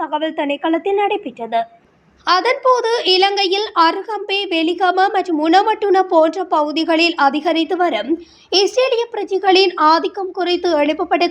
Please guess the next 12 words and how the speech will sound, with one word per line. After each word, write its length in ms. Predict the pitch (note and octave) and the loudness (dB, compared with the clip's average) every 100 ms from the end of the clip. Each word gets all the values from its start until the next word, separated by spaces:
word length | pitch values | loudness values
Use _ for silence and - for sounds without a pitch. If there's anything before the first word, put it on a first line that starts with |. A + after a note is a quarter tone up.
| E4+ | 0
கேள்விக்கு 460 | C#4 C4+ D4 G4 G#4 | 0 0 -4 -6 2
பதிலளிக்கையில் 800 | F#4 E4 F4+ E4+ F4 F4 D4+ A3 F4 _ - - E4 F4+ | 2 4 2 0 -2 -6 -6 -10 -12 _ -20 -2 2 2
அமைச்சர் 400 | A4 A4+ A#4+ A4 | 0 -6 -6 -2
நலிந்த 380 | E4+ F4 F4+ F#4 C#4 | 0 0 -2 -6 -4
ஜேதிச 480 | D4+ D#4 D#4+ - G4 G#4 | -4 -4 -8 -6 -6 -4
தெரிவித்துள்ளார். 720 | G4+ G4+ F#4 - A#3 A#3 F3 - _ _ _ - | -4 0 -2 -2 -2 2 2 0 _ _ _ 0
அதேபோன்று 720 | D4 E4 E4+ E4+ D#4 D4+ F#4+ F#4+ | 2 2 -2 -2 -4 -2 -4 2
வாராந்த 500 | E4 D#4 D#4+ D#4+ D#4 D#4 C#4 | 4 4 2 0 0 -6 -6
ஒருமுறை 340 | D4 C#4+ D#4+ F#4+ | -6 -4 0 0
இஸ்ரேலியர்கள் 720 | F#4 F4+ E4 D#4+ D#4+ F4 - | 0 0 2 2 0 -6 2
கூடும் 280 | D4+ D4+ D4 | 4 4 4
இடத்துக்கு 400 | C#4 C#4+ D#4 F4 | 2 -2 -4 2